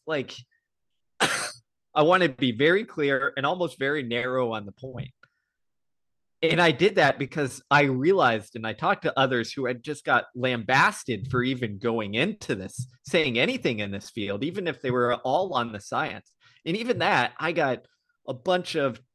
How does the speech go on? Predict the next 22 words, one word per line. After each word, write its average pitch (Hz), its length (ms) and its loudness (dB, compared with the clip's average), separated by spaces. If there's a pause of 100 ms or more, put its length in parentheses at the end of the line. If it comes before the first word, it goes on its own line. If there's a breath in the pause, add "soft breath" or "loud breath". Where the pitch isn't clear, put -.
(200)
you 120 120 -6
know, 113 140 -2
D 123 280 -2
Ms 131 440 0
and 110 100 -8
emails 127 640 0
and 107 140 -8
whatever, 127 500 2
calling 127 420 -2
me 113 180 -4
all 113 240 -4
sorts 117 340 -6
of 98 200 -10
crazy 107 640 -4
stuff. 117 440 -4
And 135 100 -12
that's 156 220 -8
fine. 98 300 -4
It 101 100 -4
doesn't 104 180 -6
matter. 101 320 -6 (480 loud breath)
Um, 123 360 0